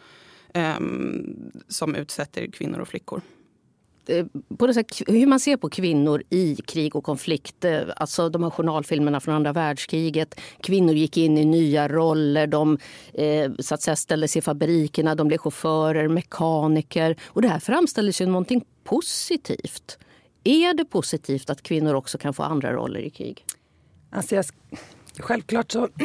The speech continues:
Speaker 3: <clears throat> har kvinnor i många fall kunnat ta nya roller i krig. När män har försvunnit iväg med väpnade grupper eller när vän-, män har blivit dödade så har kvinnor behövt ta större ansvar och också då fått utrymme att ta för större ansvar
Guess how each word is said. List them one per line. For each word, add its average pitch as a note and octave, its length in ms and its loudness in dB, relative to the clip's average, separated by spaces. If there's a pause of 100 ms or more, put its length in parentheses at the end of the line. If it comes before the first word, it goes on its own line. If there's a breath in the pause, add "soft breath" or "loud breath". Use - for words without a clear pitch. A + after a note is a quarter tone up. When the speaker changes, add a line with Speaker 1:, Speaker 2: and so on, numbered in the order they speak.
(160)
Speaker 3:
<clears throat> C#4+ 320 4
har G#3+ 180 0
kvinnor E3 640 2
i F#3+ 120 0
många E3 280 2
fall D3 300 -4 (240)
kunnat D#3 280 -4
ta C4+ 220 4
nya G3 340 4
roller D#3 440 0
i D#3+ 260 -2
krig. E3+ 440 -4
När E3+ 80 0
män D#3+ 280 2
har E3 80 -2
försvunnit E3 640 -2 (420 loud breath)
iväg F3 380 0
med F3 100 2
väpnade E3+ 400 0
grupper D#3+ 480 0
eller E3 340 0
när D#3+ 120 2
vän-, D#3+ 320 0
män F3+ 360 0
har E3 120 0
blivit D#3+ 300 0
dödade D3+ 400 -2
så F3 100 -4
har E3+ 200 0
kvinnor E3+ 360 0
behövt E3+ 480 -2
ta A3+ 280 4
större G#3 260 2
ansvar F3 560 0
och E3+ 80 2
också E3 220 -4
då D#3 140 0
fått - 380 -6
utrymme E3 480 0
att D3 80 -6
ta C#3+ 200 -4
för - 340 -4
större - 320 -2
ansvar D3+ 420 -2